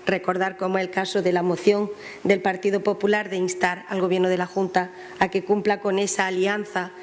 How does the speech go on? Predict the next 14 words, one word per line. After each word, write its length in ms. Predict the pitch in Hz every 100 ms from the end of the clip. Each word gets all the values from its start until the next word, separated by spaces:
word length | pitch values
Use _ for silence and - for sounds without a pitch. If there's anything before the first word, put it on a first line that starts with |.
| - -
que 140 | 208
firmó 560 | 202 214 185 196 185 - - - -
en 160 | 190 196
esta 240 | 190 196
ciudad 440 | 185 190 190 190 - -
el 120 | 180
catorce 680 | 185 180 196 185 - 190 190 - -
de 160 | 170 185
febrero 560 | 180 185 180 185 185 180 - - -
del 200 | 196 185
año 300 | 185 185 180
dos 240 | 180 175
mil 260 | 165 170 -
once. 300 | 165 151 -